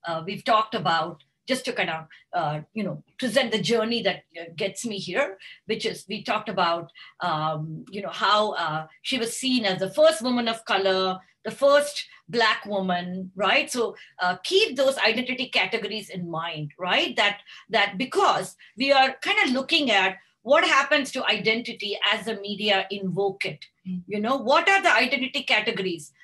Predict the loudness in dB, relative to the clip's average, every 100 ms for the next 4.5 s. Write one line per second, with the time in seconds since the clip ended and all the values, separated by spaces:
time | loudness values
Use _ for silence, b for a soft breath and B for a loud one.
0 | b -2 0 0 0 2 2 2 0 -2
1 | -2 -2 -4 -4 -10 b b -2 0 4
2 | 4 4 2 2 2 2 0 2 2 2
3 | 2 2 0 -4 -10 -10 -8 -4 -2 0
4 | 2 4 4 2